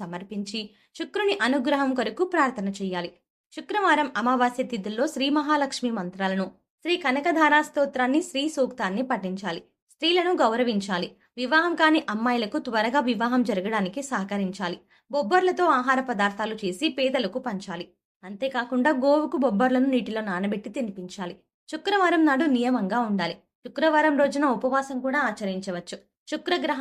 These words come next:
అనుగ్రహం పూర్తిగా లభించడం కొరకు శుక్రగ్రహ మంత్రాన్ని ప్రతిరోజు లేదా తప్పకుండా ప్రతి శుక్రవారం పదహారు సార్లు పఠించండి. ఉత్తరాషాఢ నక్షత్రానికి అధిపతి సూర్యుడు. ఏనుగులు మరియు గుర్రాలకు గ్రాసాన్ని సమకూర్చాలి. ఏనుగు మరియు గుర్రపు బొమ్మను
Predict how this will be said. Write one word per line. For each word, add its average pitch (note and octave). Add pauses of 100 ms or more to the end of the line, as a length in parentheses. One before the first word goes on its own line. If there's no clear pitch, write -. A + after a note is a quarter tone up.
(120)
అనుగ్రహం A#3+
పూర్తిగా D4+
లభించడం A3
కొరకు G3
శుక్రగ్రహ B3+
మంత్రాన్ని A3 (340)
ప్రతిరోజు E4
లేదా C#4
తప్పకుండా B3
ప్రతి A#3
శుక్రవారం A3
పదహారు B3
సార్లు G3
పఠించండి. F#3 (340)
ఉత్తరాషాఢ F4+
నక్షత్రానికి B3
అధిపతి G3 (120)
సూర్యుడు. G3+ (400)
ఏనుగులు D#4+ (120)
మరియు C4
గుర్రాలకు B3
గ్రాసాన్ని B3
సమకూర్చాలి. F#3+ (300)
ఏనుగు B3+
మరియు C#4+
గుర్రపు A#3
బొమ్మను A#3